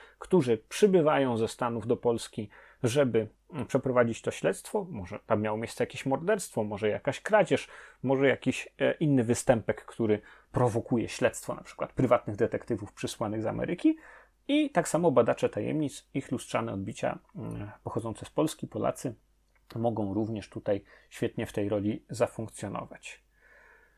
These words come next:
Drugi sposób, w jaki można wykorzystać, e, właśnie, e, transatlantycką centralę radionadawczą, kiedy ona już istnieje, no to byłoby po prostu,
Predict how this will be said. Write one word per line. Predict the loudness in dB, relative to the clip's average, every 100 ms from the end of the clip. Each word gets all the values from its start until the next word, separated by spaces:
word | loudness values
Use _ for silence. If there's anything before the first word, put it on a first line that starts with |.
| _
Drugi | 8 8 8
sposób, | 2 0 0 0
w | -2
jaki | -2 -4
można | -2 -4 -4
wykorzystać, | -4 -4 -4 -6 -6 -6 -8 -4 -2
e, | 0 -2 -6
właśnie, | -4 -4 -4 -4 -4 -4 _ -12
e, | -10 -10 -10 -2
transatlantycką | 0 0 0 -4 -4 -6 -6 -6
centralę | -8 0 0 2
radionadawczą, | -2 -2 -2 0 0 0 -4 -6 _ _ _ _ _ _ -20 -20 -6
kiedy | -2 0
ona | 0 -2
już | -6 -8
istnieje, | -10 -6 -2 0 -2 -4 -18 -20 _ _ _ _
no | -2
to | 4 4
byłoby | 8 6 6 2
po | 0
prostu, | 2 0 2 -2